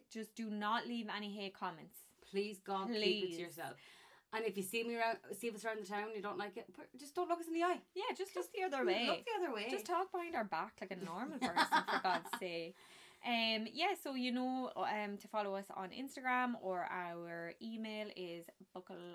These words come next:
Speaker 1: up bestie at gmail dot com. And that's all from us, Ro, I suppose.
Speaker 2: Yeah, it is. And thank you so much for the support. Honestly, people are so nice, and we love
Speaker 1: Oh,
Speaker 2: doing this so much.
Speaker 1: we
Speaker 2: But
Speaker 1: do.
Speaker 2: yeah,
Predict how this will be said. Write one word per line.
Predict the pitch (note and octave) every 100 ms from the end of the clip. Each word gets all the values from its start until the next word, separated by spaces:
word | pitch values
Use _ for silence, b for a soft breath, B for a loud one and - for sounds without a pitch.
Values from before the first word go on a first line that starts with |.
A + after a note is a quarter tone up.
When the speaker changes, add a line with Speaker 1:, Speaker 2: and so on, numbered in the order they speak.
| -
Speaker 1:
up | F#3 -
bestie | C4+ C#4 - C#4 -
at | G3+
gmail | - F3+ E3+ E3
dot | E3+ -
com. | - F#3+ B3+ - B B B _
And | G3+ G3 F#3+ F#3+
that's | F#3 G#3+ -
all | C4+ C4+ C4+ -
from | A3+
us, | D#4+ F#4 -
Ro, | G3 E3 B3+
I | E4+
suppose. | A3+ G3
Speaker 2:
Yeah, | G#3 - F4+ B3+
it |
is. | B3+ F4 C4
And | B3+
thank | C4+ C#4
you | C#4
so | C#4
much | C4 C4
for | A#3+
the |
support. | G3+ A3+ G#3
Honestly, | G#3 A3+ G#3
people | G#3+ G3
are | G3+
so | -
nice, | F3+ F#3+ F#3+ F#3+ -
and | F#3 F#3
we | F3+
love | G3+ G3+
Speaker 1:
Oh, |
Speaker 2:
doing | G3 F#3
this | F3+ F3+
so | G3 F#3
much. | F3 F3+ F#3 -
Speaker 1:
we | F#3+
Speaker 2:
But | F#3
Speaker 1:
do. | F#3 F3 E3 B B B -
Speaker 2:
yeah, | B3 C#4